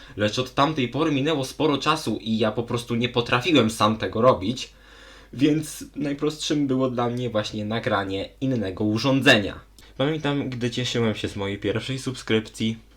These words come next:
później jednak poznałem program do nagrywania,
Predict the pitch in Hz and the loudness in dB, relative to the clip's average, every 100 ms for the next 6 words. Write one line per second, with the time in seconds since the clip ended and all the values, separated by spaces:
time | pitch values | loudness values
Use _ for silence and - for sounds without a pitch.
0 | - 165 147 127 117 113 98 - 95 104 | -6 -2 -2 -2 -4 -4 -6 -6 -6 -4
1 | 101 107 - - 123 160 151 139 135 131 | -4 -4 -6 4 6 8 6 2 2 0
2 | 127 135 143 131 135 135 131 | 0 0 0 0 0 -2 -2